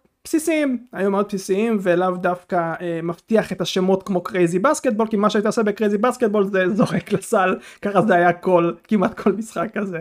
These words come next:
אה, אבל כן, אה, גם בכדורגל זה היה ככה, וגם בפוטבול זה היה ככה, אה, רציתי בייסבול, אה, לא משנה, כן.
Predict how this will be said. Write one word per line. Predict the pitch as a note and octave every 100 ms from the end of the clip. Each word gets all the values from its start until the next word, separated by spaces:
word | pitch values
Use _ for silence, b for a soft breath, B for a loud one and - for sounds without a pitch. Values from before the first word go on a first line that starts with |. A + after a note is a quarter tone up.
| G#3 B B B B B
אה, | F#3+ D#3+ D#3 D3+ D3+ D#3 -
אבל | C4 D4+
כן, | G3+ D#3+ _ -
אה, | E3+ E3+
גם | G3
בכדורגל | F#3 F3 E3+ E3
זה | E3+
היה | D3+
ככה, | D#3 D3 D#3 D3+
וגם | E3 D#3+ D#3+
בפוטבול | D#3 - F#3 G3 G#3 D#3+
זה | D#3
היה | D3+
ככה, | F3+ F3 D#3 C#3 - _ _ _
אה, | F#3 D#3+ D3 C#3
רציתי | D#3 - G3+
בייסבול, | G3 G#3+ - G3 - B B -
אה, | G3
לא | G#3
משנה, | G#3 G#3+ D#3+ E3+
כן. | F#3